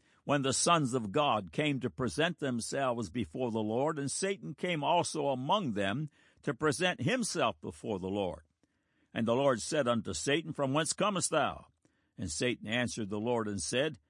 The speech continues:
"From going to and fro in the earth, and from walking up and down in it." And the Lord said unto Satan, Hast thou considered my servant Job, that there is none like him in the earth,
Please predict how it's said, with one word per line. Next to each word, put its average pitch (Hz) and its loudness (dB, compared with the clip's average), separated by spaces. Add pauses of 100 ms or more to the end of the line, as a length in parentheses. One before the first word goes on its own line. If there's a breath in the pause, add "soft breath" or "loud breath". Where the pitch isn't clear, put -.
(240)
"From 151 -2
going 165 2
to 214 -2
and 135 0
fro 185 0
in 104 0
the 104 0
earth, 104 0 (280)
and 120 -2
from 131 -2
walking 147 2
up 151 -2
and 160 -4
down 175 0
in 95 0
it." 73 -8 (640)
And 87 -4
the 85 0
Lord 101 0
said 107 -4
unto 90 -8
Satan, 73 -8 (540)
Hast 113 -2
thou 110 0
considered 107 -4
my 107 0
servant 101 -2
Job, 92 -4 (920)
that 90 -8
there 104 -2
is 101 -8
none 101 -4
like 104 -4
him 101 -2
in 95 -2
the 85 -4
earth, 113 -6